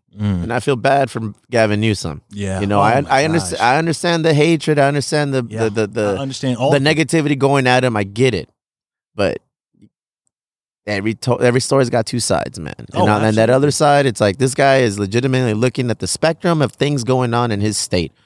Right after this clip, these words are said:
Speaker 2: And he's
Speaker 1: Yep.
Speaker 2: gotta make some decisions. And I can tell you, I'm not benefiting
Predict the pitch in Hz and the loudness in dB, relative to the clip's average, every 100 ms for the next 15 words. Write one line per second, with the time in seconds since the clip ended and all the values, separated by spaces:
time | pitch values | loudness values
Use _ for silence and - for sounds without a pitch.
0 | _ _ 90 107 127 127 120 123 123 110 | _ _ -2 2 2 2 0 0 -4 -4
1 | 104 123 110 95 90 _ _ _ _ _ | 0 0 0 -2 -6 _ _ _ _ _
2 | - 110 101 - _ 104 143 117 - 165 | -6 -4 -4 -10 _ -4 -2 -4 0 0
3 | 175 117 139 180 92 90 143 175 127 110 | 2 2 2 0 -2 -2 -2 0 -2 -2
4 | 101 | -2